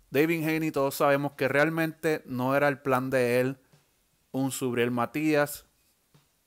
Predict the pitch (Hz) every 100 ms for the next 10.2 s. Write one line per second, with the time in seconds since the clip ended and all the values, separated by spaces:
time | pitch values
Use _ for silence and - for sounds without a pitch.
0 | _ _ _ - 117 143 131 123 117 139
1 | 143 135 135 135 113 - 139 139 143 127
2 | 120 113 123 120 120 135 156 165 156 156
3 | _ _ _ _ _ _ _ _ - 120
4 | 120 113 - _ 120 120 127 147 151 143
5 | - 147 143 139 147 143 127 - _ _
6 | _ _ _ _ - _ _ _ _ _
7 | _ _ 113 113 135 131 127 131 123 120
8 | 127 135 127 131 123 123 - 110 104 120
9 | 120 127 120 - 123 120 127 120 - 135
10 | 143